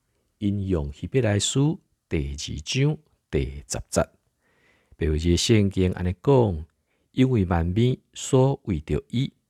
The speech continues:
万民所对伊的，得带济济囝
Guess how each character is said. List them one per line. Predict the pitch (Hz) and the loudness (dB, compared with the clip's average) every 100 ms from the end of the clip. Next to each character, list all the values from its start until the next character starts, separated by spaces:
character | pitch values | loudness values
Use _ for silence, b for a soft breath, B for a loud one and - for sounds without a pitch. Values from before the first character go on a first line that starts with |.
| _ _ _ _ _ _ | _ _ _ _ _ _
万 | 92 82 | 0 2
民 | 87 95 113 - _ _ _ - | 4 4 2 -2 _ _ _ -16
所 | - 131 127 135 - | 2 4 4 0 -2
对 | 175 - | -2 -2
伊 | - 85 80 | -4 -2 2
的， | 73 101 - - _ _ _ - | 2 0 -2 -16 _ _ _ -2
得 | 196 | -2
带 | - - 85 67 _ | 0 2 2 0 _
济 | - 82 73 | -6 -4 -4
济 | - - 76 - | -6 -6 -6 -2
囝 | 165 123 | 0 0